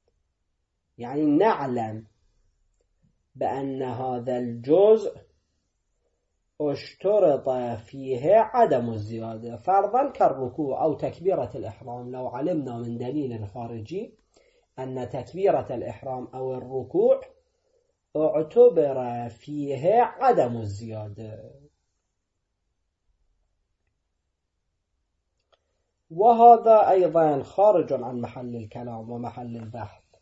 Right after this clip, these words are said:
لأنه هنا أيضًا بلا إشكال الزيادة العمدية تكون مبطلة.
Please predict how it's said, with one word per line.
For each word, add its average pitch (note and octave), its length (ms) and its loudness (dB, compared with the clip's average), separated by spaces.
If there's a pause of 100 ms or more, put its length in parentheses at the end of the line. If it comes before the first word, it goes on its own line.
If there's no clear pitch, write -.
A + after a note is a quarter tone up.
(800)
لأنه C#3 760 -2
هنا D3+ 380 2
أيضًا B2 280 -2
بلا C#3 460 0
إشكال D#3+ 680 0
الزيادة A#2+ 720 -8
العمدية A#2 680 -4
تكون E3 720 -2 (420)
مبطلة. A2+ 880 -6